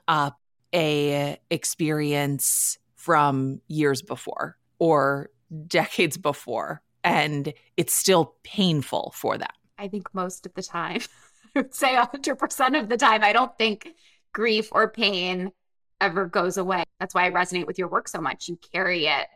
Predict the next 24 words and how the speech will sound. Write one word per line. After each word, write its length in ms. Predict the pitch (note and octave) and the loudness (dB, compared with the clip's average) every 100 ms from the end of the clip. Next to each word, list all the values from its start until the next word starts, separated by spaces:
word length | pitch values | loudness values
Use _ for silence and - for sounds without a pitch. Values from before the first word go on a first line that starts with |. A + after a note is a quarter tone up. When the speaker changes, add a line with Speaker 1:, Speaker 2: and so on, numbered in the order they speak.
| _ _ _ _ | _ _ _ _
Speaker 2:
with 200 | A3 A3 | -6 -4
you. 160 | - - F#3 | -6 -6 -6
Speaker 1:
Yeah. 320 | F3+ D#3+ - | -4 -6 0
Speaker 2:
Like, 220 | C4+ B3+ | 0 4
Speaker 1:
Yeah. 160 | B3+ D4 | 4 4
Speaker 2:
if 120 | C4 | 2
we're 120 | B3+ | -2
talking 380 | - A3 A3+ A#3+ | 2 2 2 0
about 220 | A#3 G#3 G3 | 4 4 4
it 80 | |
as 140 | G3+ G#3 | 2 0
a 60 | |
wound, 480 | F3+ F#3+ C4+ G#3+ G3+ | -2 0 2 2 2
I 120 | - | 0
think 240 | G3 G3+ - | 0 -2 -2
it, 80 | - | -2
like, 140 | F#3+ | -4
stops 340 | - F#3 - - | 0 0 0 -6
bleeding, 720 | - G3 A3+ C4 B3+ D#4 G#4 A#4+ _ _ _ _ - | -2 -2 0 0 2 2 0 -2 _ _ _ _ -6
but 100 | A3+ | -2
you're 160 | G3+ G#3 | 0 2
gonna 140 | A3+ | 2
Speaker 1:
Mm-hmm. 100 | G3+ F#3+ | 4 4
Speaker 2:
always 640 | G3 G#3 G3+ G3 - - | 4 4 2 0 -4 -16